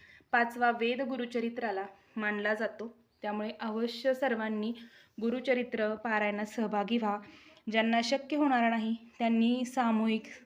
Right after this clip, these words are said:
प्रहर, याग यामध्ये सहभागी व्हा.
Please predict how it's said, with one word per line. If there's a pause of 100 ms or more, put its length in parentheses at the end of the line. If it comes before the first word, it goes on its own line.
(140)
प्रहर,
याग (480)
यामध्ये
सहभागी
व्हा.